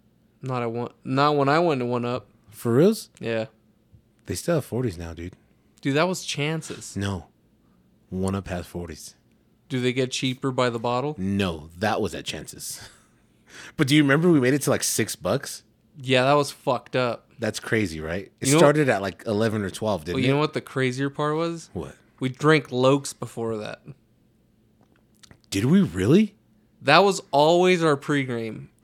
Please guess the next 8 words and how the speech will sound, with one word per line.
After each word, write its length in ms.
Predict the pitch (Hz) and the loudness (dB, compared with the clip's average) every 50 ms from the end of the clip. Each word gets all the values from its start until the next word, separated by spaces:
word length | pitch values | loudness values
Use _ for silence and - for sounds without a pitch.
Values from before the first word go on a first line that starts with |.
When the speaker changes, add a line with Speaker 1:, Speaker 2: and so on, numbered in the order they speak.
| - 131 | -12 -6
Speaker 1:
Uh, 340 | 131 131 127 123 120 117 117 - _ _ _ | -2 -2 0 0 0 -2 -4 -8 _ _ _
pre- 80 | 139 156 | 2 4
Speaker 2:
Not 100 | 180 196 | 6 8
always. 540 | 190 180 147 110 101 104 113 - - - - _ _ _ _ _ _ _ _ - | 8 8 8 6 4 2 0 -4 -10 -16 -20 _ _ _ _ _ _ _ _ -2
Speaker 1:
Anytime 840 | 139 156 175 196 190 - - 185 175 175 180 185 190 180 127 120 | 0 2 2 2 0 0 0 2 4 4 4 2 0 -4 -8 -6
we 140 | 139 135 135 | -2 -2 -2
went 380 | 131 131 139 143 143 143 107 - | 0 2 2 2 0 0 -2 0
downtown, 720 | 139 143 143 147 135 135 - 139 131 135 143 156 160 151 | 0 2 2 2 0 -2 -2 -2 0 0 0 -2 -4 -6